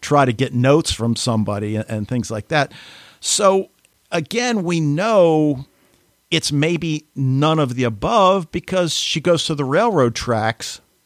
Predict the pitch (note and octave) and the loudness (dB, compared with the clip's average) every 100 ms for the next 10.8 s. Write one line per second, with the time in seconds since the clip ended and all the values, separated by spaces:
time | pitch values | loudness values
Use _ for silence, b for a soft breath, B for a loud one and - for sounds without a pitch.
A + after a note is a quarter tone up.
0 | _ - - D3 C#3 A2+ A#2+ E3 G#3+ C3 | _ -4 0 2 2 0 2 2 2 2
1 | B2 B2 - B2+ A#2+ - - _ _ _ | 2 2 0 -4 -2 -4 -6 _ _ _
2 | _ - B2 C3 B2 A#2 A2+ A2+ A#2 B2 | _ -6 2 4 4 4 4 2 2 0
3 | A2+ G#2+ G#2+ G#2 G2+ - A2 G2 B2 A#2 | 0 0 0 -2 -6 -8 -4 -2 0 0
4 | A2+ A#2 G#2+ A2+ - A2+ - A2 G#2+ - | 2 0 0 -2 -2 -4 0 0 0 0
5 | A2+ G#2 G2 F2+ F2 A#2 F#3 F#3+ B2+ G#2 | 2 2 0 -4 -4 0 2 2 2 2
6 | G2+ G#2 C3 B B B B B _ _ | 0 0 0 B B B B B _ _
7 | _ _ _ _ _ - G#3+ - _ - | _ _ _ _ _ -4 -4 -4 _ -6
8 | A3 - A3 A#3 G#3+ G3 B3+ F3+ - - | -6 -4 -6 -2 -2 0 0 0 0 0
9 | A3 G3+ D#3+ E3 E3 C#3+ - - E3 F3 | 0 0 0 0 -2 -2 -6 -2 2 2
10 | D3 C#3+ A#2 C3+ C#3+ C#3 C3 B2 | 2 -2 -2 2 4 6 6 4